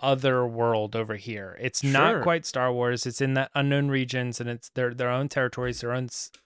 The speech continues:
Speaker 1: civilization.
Speaker 2: I'm glad it's there.
Speaker 1: And it's, it's, it's like,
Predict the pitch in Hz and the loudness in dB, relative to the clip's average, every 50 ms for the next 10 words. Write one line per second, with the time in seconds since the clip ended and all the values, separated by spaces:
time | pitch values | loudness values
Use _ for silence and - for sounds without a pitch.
0 | _ - - - - - - - - 143 135 135 135 127 135 131 131 123 151 170 | _ -14 -10 -10 -8 -8 -6 -2 -2 0 0 0 -2 0 0 0 0 2 2 2
1 | 233 269 240 240 262 262 254 - - 147 151 208 311 359 - 151 147 151 156 151 | 2 4 4 4 4 4 4 2 0 2 2 2 2 2 2 4 4 4 4 2
2 | - - - - _ _ _ _ _ - 147 143 - - 180 - - - 156 143 | 0 -4 -6 -6 _ _ _ _ _ -2 0 0 0 -2 -10 -6 0 2 2 2
3 | - - 151 143 135 131 127 - - - - | 2 4 4 4 4 4 2 0 -6 -16 -18